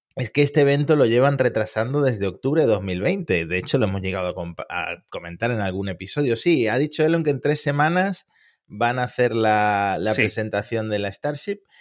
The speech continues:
Speaker 1: Nunca llegó. La gente desde octubre de dos mil veinte le sigue preguntando a Elon en Twitter,
Speaker 2: Ujú.
Speaker 1: "¿Para cuándo el evento de la Starship? ¿Para cuándo el evento de la Starship?". De repente pone en Twitter, pum,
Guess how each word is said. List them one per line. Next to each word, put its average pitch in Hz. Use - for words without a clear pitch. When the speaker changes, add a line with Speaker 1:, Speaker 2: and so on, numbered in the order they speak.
Speaker 1:
Nunca 147
llegó. 127
La 110
gente 117
desde 98
octubre 196
de 139
dos 120
mil 113
veinte 113
le 95
sigue 104
preguntando 92
a 98
Elon 90
en 85
Twitter, 92
Speaker 2:
Ujú. 175
Speaker 1:
"¿Para 196
cuándo 151
el 156
evento 139
de 131
la 113
Starship? 107
¿Para 82
cuándo 117
el 123
evento 120
de 113
la 110
Starship?". 143
De 107
repente 107
pone 127
en 95
Twitter, 123
pum, 117